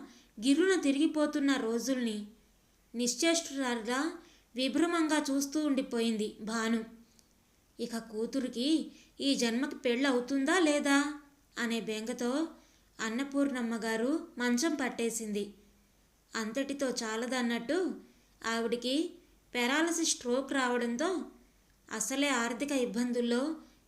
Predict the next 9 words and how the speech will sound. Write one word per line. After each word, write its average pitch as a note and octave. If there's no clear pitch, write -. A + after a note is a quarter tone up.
పీకల D#4
దాకా E4
మునిగిపోయిన C#4+
నారాయణరావు B3
గారు B3
హతాశులయ్యారు. A#3
ఆవిడ A3+
ఆశలు A#3
అడుగంటిపోయేలా A#3+